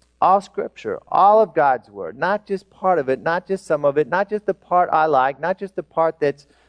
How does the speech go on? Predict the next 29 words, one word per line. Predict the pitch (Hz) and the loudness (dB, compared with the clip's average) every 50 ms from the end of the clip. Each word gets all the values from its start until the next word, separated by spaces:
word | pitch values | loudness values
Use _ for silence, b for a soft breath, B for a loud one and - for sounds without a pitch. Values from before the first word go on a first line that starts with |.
| b b - | b b -6
not | 143 151 151 151 151 | -4 -2 -2 -4 -4
controversial, | - - 156 151 147 - 147 120 120 117 113 - - 131 | -6 -6 -6 -4 -6 -8 -6 -4 -4 -4 -4 -6 -8 -8
but | 127 120 131 127 - | -4 -2 -2 -2 -2
all | - - 160 165 170 175 190 | -2 -2 0 2 2 2 2
of | 185 160 151 b b b b b b | 0 -2 -6 b b b b b b
Scripture, | _ - - - 135 120 - - 131 | _ -8 -4 -4 -4 -4 -2 0 2
all | 131 139 147 160 | 4 4 4 4
of | 160 147 | 2 2
God's | - 156 151 160 156 - | 0 0 0 0 -2 -4
Word | 113 127 127 123 | -6 -6 -4 -4
is | 127 120 104 | -6 -8 -4
God-breathed. | - - 131 135 143 147 139 120 117 113 110 113 107 | -2 0 2 2 2 0 -2 -6 -10 -10 -10 -10 -10
It's | 123 120 - - | -12 -14 -12 -12
inspired | 131 127 123 - - _ _ 147 143 151 165 170 165 147 | -14 -14 -14 -14 -20 _ _ -2 0 0 0 0 0 0
by | - 139 127 120 | -2 -2 -2 -4
God. | 107 - 98 95 95 98 104 107 _ _ _ _ _ _ _ _ | -6 -6 -4 -4 -4 -6 -8 -10 _ _ _ _ _ _ _ _
It | - 131 | -12 -8
means | 135 139 135 120 | -8 -6 -4 -4
that | 135 127 120 | -4 -4 -2
God | - 143 139 139 131 | -2 -2 -2 -2 -2
directed | 123 127 123 120 117 123 147 160 175 - - 185 170 | -2 -4 -6 -4 -2 -2 -2 -2 -2 -4 -6 -6 -6
the | 160 156 | -8 -8
men | 139 139 139 135 135 127 | -4 -4 -2 -2 -2 -4
writing | 123 127 139 147 160 147 127 117 113 | -4 -4 -2 -2 -4 -4 -6 -6 -4
it | 117 120 - | -6 -6 -6
so | - 135 | -10 -6
that | 131 127 117 117 - | -2 -2 -2 -2 -4
His | _ - 190 208 208 - | _ -8 -8 -8 -8 -10
truth | - _ - 139 135 131 | -16 _ -12 -12 -12 -12